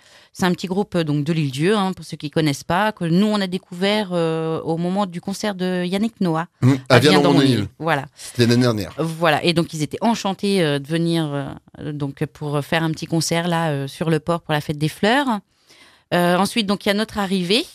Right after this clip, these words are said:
Speaker 1: enfin, l'arrivée des chars.
Speaker 2: Vers vingt-deux heures, vingt-deux
Speaker 1: Vers
Speaker 2: heures trente.
Speaker 1: voilà.
Speaker 2: <laughs> On est bien d'accord.
Speaker 1: <laughs> Et une fois que les chars ont refait le tour du port, eh ben, le concert d'Epsilon pourra démarrer, donc, on espère, aux alentours de vingt-trois heures.
Speaker 2: Vingt-trois heures.
Speaker 1: Vingt-trois heures trente.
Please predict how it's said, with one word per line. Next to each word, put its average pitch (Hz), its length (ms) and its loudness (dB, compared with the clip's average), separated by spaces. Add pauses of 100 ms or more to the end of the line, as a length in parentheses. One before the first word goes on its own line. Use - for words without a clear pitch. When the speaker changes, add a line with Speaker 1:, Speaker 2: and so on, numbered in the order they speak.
(140)
Speaker 1:
enfin, 151 180 -2
l'arrivée 160 300 -2
des 151 100 -2
chars. 214 480 0
Speaker 2:
Vers 110 180 4
vingt-deux 110 360 2
heures, 120 160 2
vingt-deux 113 240 0
Speaker 1:
Vers 104 140 6
Speaker 2:
heures 110 40 -4
trente. 143 280 0
Speaker 1:
voilà. 139 540 2
Speaker 2:
<laughs> 240 40 -10
On 123 120 6
est 139 60 4
bien 127 120 6
d'accord. - 340 2 (240)
Speaker 1:
<laughs> - 220 -14
Et 226 100 6
une 247 80 4
fois 269 160 2
que 262 80 -6
les 240 80 2
chars 247 260 0
ont 220 120 0
refait 226 340 -2
le 226 80 -4
tour 233 240 0
du 202 140 0
port, 277 360 2
eh 233 80 0
ben, 196 160 2
le 190 220 0
concert 247 320 -4
d'Epsilon 226 440 -2
pourra 196 220 -2
démarrer, 190 800 2
donc, 165 240 -4
on 170 80 2
espère, 185 400 2
aux 185 100 -4
alentours 160 280 -4
de 175 80 -4
vingt-trois 151 440 -4
heures. 110 100 -14 (260)
Speaker 2:
Vingt-trois 107 420 2
heures. 139 280 2 (160)
Speaker 1:
Vingt-trois 156 320 -2
heures 139 100 -4
trente. - 320 -18